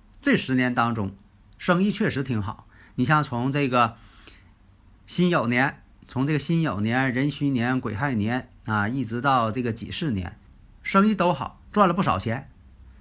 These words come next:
结果呢，这个弟弟呢，想要跟他在一起做这个生意。那当然了，自己的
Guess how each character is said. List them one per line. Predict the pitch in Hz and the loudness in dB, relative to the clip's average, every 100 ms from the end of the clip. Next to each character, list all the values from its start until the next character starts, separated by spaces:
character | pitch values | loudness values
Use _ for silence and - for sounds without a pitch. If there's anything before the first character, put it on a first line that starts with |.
| - - | -18 2
结 | 180 | 2
果 | 147 127 | 4 4
呢， | 147 139 | 4 2
这 | 147 | 0
个 | 135 131 123 | 2 2 2
弟 | 120 226 185 | 2 2 2
弟 | 135 | 2
呢， | 117 113 | 0 0
想 | 123 - | -2 0
要 | 113 | 0
跟 | 110 117 117 | 0 -2 0
他 | 117 113 110 104 101 | 0 0 0 -2 -2
在 | 120 117 | -2 0
一 | 110 | -2
起 | 101 - - | -4 -8 -8
做 | 98 107 | -4 -2
这 | 104 | -4
个 | |
生 | 95 101 95 | -4 -4 -4
意。 | 98 - - - | -6 -10 -20 -14
那 | - | -4
当 | 165 170 | 0 2
然 | 143 | 2
了， | 147 | 0
自 | 151 185 | -2 -4
己 | 120 113 | -4 -4
的 | 123 135 | -2 -2